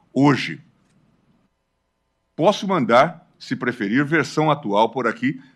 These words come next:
para facilitar preparo de decisão." Vou repetir.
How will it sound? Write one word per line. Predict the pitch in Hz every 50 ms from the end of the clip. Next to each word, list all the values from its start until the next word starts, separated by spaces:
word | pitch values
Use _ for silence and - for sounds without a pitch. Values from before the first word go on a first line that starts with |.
| _ _ _
para | 147 156 165 175 175
facilitar | - 190 175 - - 190 175 180 165 - 139 139 160 156
preparo | - 196 185 180 185 - 139 131 143 147 156 175 175 - - _ _ _
de | _ 113 123 180
decisão." | 165 151 170 170 - - 156 135 - - 90 78 76 - _ _ _ _ _ _ _ _ _ _ _ _ _ _ _ _ _ _ _ _ _ _ _ _ _ _ _ _ _ _ _ _ _ _ _ _ _ _ _ -
Vou | 92 95 110 120
repetir. | 123 139 143 143 208 214 214 - - 101 90 82 78